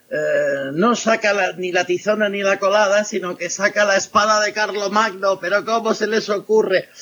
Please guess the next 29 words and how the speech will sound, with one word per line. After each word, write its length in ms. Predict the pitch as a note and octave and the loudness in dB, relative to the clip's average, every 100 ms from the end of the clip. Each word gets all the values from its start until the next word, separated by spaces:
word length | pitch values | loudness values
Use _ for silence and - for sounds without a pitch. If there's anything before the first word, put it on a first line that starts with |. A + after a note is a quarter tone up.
| - - - | -16 -14 0
Vamos 320 | E3+ D3+ C3 | 2 2 0
a 60 | A2 | -4
ver, 120 | G#2+ | -4
la, 180 | A#2 - | -6 -4
la 100 | C3+ | -4
explicación 600 | C3+ E3 D#3 D#3 F#3 E3+ | -4 -2 0 2 4 2
es 120 | E3+ | 0
muy 140 | C#3 C#3 | -4 -6
sencilla. 640 | A2 A#2+ D#3 D3+ A2+ G2+ - | -6 -6 -6 0 0 -2 -4
Eh, 400 | B2 B2 A#2+ A#2+ | -2 0 0 0
estamos 340 | A#2 C3 C#3 | 0 -2 -2
hablando, 260 | C3+ C3 C#3 | 0 0 -2
sí, 220 | - B2+ | 0 0
de 80 | A2 | 0
una 140 | A2+ | -2
espada 420 | A2+ - A#2 B2 | -2 0 2 2
que, 240 | A#2 A2+ A#2+ | 0 0 2
eh, 260 | A2+ A2 A#2+ | 2 0 -4
pues 180 | A2+ - | -6 -4
era 580 | A2+ G#2+ A2+ - - - - - - - A#2 | -2 0 -2 -4 -6 -12 -20 -20 -16 -10 -4
ciento 300 | - C3+ B2+ | 0 2 4
y 40 | |
pico, 220 | A2 B2+ | 2 2
doscientos 480 | A#2+ A2+ A#2 A2 A#2 | 2 2 0 0 -2
años, 340 | A#2 A#2 A#2 A#2 | 2 2 0 0
eh, 300 | A2 A2 G#2+ | 0 0 0
anterior 680 | - A2+ A#2+ B2+ C3 B2 - | 0 2 4 4 2 0 -8
al 200 | C#3 A#2 | -10 -6
Cid 320 | - F3 D3 | -2 0 -2